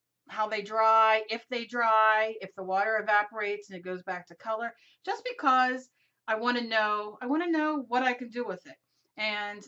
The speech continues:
like I said, this is a nice beginning for a back, um, A T C card. We can do resist, we can do so many things on here, but this is just a little start. I wanted to show you that, you know, water in this paint down, you get a lot of bang for your buck,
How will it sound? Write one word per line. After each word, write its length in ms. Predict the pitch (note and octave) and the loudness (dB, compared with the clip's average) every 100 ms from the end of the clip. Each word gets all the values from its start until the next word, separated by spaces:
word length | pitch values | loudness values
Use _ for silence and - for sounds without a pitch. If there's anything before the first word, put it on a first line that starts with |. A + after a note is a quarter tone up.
| _ | _
like 160 | A3 G#3+ | 0 0
I 100 | G3+ | -2
said, 260 | A3 F#3+ | -4 -4
this 200 | B3 C4+ | -4 -4
is 100 | C#4 | -6
a 80 | G#3+ | -6
nice 260 | G3+ G3 - | -6 -6 -8
beginning 420 | F#3+ F#3+ G3 G3 - | -14 -10 -10 -10 -12
for 180 | F#3 F3+ | -12 -10
a 180 | E3+ E3 | -12 -8
back, 440 | F#3 E3+ E3+ - _ | -4 -2 -4 -14 _
um, 440 | F3 D#3+ C#3+ A#2 E3 _ _ B2 _ B2 _ _ _ - | -8 -6 -8 -14 -20 _ _ -20 _ -20 _ _ _ -20
A 100 | F#3 | -16
T 180 | F#3 F3+ | -14 -16
C 200 | E3+ F#3+ | -14 -14
card. 340 | F#3+ C4 C#4 C#4+ _ _ _ | -8 -4 -4 -6 _ _ _
We 80 | G3 | -14
can 180 | F#3+ G3+ | -12 -12
do 200 | F3+ F3+ | -6 -6
resist, 440 | F3+ F3+ B3+ B3+ | -6 -6 -6 -6
we 80 | B3+ | -8
can 140 | B3 A#3 | -10 -8
do 280 | F#3+ F3 E3+ | -6 -8 -12
so 180 | - A#3 | -12 -8
many 220 | B3 A3 | -6 -8
things 280 | A3 G3 F#3+ | -12 -14 -8
on 160 | F3+ | -8
here, 340 | F3+ F#3+ F3+ F3+ _ _ - | -8 -8 -8 -10 _ _ -2
but 260 | G3+ G3 | 0 0
this 120 | C#4 C#4 | -2 -6
is 120 | C4+ | -4
just 180 | C#4+ C#4+ | -6 -4
a 60 | |
little 180 | C#4 C#4+ | -4 -4
start. 320 | C#4+ A#3+ G#3 | -2 0 0
I 80 | G3+ | 0
wanted 240 | G3+ A#3+ | -2 -4
to 60 | A#3+ | -8
show 260 | - G#3+ G3+ | -8 -6 -4
you 180 | F#3+ G3 - _ _ - | -2 -4 -8 _ _ -2
that, 300 | G3+ F#3 A#3+ | 0 0 -4
you 80 | A3 | -4
know, 140 | G3 | -2
water 400 | G3 G#3 A3+ B3+ | 2 4 4 2
in 80 | B3 | 0
this 160 | B3 | -4
paint 300 | - C4+ C4+ | -2 -2 -2
down, 260 | A3+ G3+ G3 | -2 -4 -4
you 80 | G3 | -8
get 120 | G3 | -4
a 60 | F#3+ | 0
lot 160 | A3 | 2
of 100 | C4 | 0
bang 220 | C4+ C4 B3 | -2 -4 -4
for 100 | C4 | -8
your 160 | A#3+ A#3+ | -10 -2
buck, 240 | C4+ G3 | 0 0